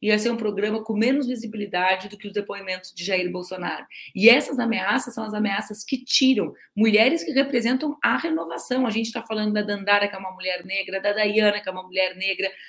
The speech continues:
da Isa, de, de Minas Gerais, que tem uma filhinha de três anos que também foi vítima de ameaça.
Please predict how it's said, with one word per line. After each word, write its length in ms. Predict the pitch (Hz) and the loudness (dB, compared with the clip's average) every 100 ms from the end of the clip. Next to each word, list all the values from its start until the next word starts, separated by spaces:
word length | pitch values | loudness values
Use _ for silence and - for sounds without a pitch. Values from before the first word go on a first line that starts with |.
| - | -8
da 180 | - 220 | 2 4
Isa, 460 | 226 247 214 190 - - - | 6 4 4 2 0 -10 -10
de, 300 | 165 202 - | -6 -6 -6
de 260 | 151 185 | -6 -4
Minas 260 | 190 208 196 | -2 -2 0
Gerais, 400 | 185 196 196 196 | 0 4 4 4
que 80 | - | -2
tem 240 | - 220 | -4 -2
uma 160 | 220 214 | -2 -4
filhinha 640 | - 208 202 220 226 220 | -4 -6 -2 0 2 0
de 160 | - - | -2 -2
três 280 | 220 214 202 | 2 2 4
anos 220 | 208 214 | 2 0
que 100 | - | 0
também 520 | 240 220 214 254 269 | 0 2 4 6 4
foi 160 | 220 208 | 0 -2
vítima 360 | 214 214 185 | -4 -4 -10
de 100 | 180 | -10
ameaça. 500 | 185 170 180 190 - | -8 -4 -4 -4 -6